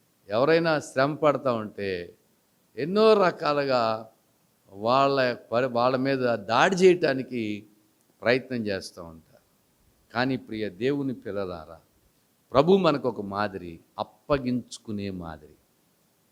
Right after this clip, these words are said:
మనము అప్పగించుకునే మాదిరిని ప్రభు మనకిస్తున్నాడు. పౌలు శీలలు చాలా దెబ్బలు తిన్నారు, తీసుకుని వెళ్ళి చెరసాల్లో వేయబడ్డారు. మధ్యరాత్రి వేళ పాటలు పాడుతున్నారు,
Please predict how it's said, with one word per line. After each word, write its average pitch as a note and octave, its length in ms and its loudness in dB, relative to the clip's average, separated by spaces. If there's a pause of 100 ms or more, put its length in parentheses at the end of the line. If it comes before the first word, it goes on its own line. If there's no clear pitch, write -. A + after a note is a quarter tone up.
(720)
మనము C#3+ 400 0
అప్పగించుకునే F3+ 840 2
మాదిరిని D3 580 4
ప్రభు A2 360 -4
మనకిస్తున్నాడు. F#2 800 -14 (720)
పౌలు C#3 300 2
శీలలు A#2+ 480 -6 (180)
చాలా C#3+ 300 0
దెబ్బలు A#2+ 400 2
తిన్నారు, E2+ 460 -10 (1080)
తీసుకుని D#3 420 -2
వెళ్ళి A2+ 640 -4 (500)
చెరసాల్లో C#3+ 540 4
వేయబడ్డారు. F2 720 -4 (1120)
మధ్యరాత్రి C3 640 2
వేళ F#2+ 560 -4 (520)
పాటలు C#3 340 2
పాడుతున్నారు, F#2+ 960 -6